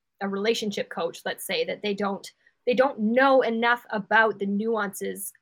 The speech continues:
of different personality disorders or even, um, developmental disorders and whatnot. Like A D H D, autism, O C D, and narcissism have overlapping traits. And so if you're A D H D,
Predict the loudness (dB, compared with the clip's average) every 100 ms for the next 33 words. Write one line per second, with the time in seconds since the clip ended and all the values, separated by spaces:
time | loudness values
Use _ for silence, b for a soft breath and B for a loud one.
0 | 6 6 6 -2 -4 -4 -2 -4 -4 -6
1 | -2 0 0 -2 -4 -8 -6 -4 -4 -6
2 | -6 -4 -2 0 -2 b b _ -4 0
3 | 2 2 0 0 0 0 -2 -6 -8 _
4 | _ -4 -2 -2 -4 -4 -6 -8 -10 -10
5 | -12 -14 -16 -14 -12 -8 -8 -4 -4 0
6 | 0 -2 -6 -8 -6 -4 -2 -2 -2 0
7 | 0 2 -2 B 0 0 0 -6 -6 -6
8 | -8 -10 _ _ -2 0 2 0 0 -6
9 | -6 -2 -2 -2 -2 -2 4 4 6 4
10 | 4 0 -6 -6 -8 -10 _ -18 -10 -8
11 | 0 2 2 0 0 0 -2 2 2 0
12 | -6 -8 -6 -6 -6 -8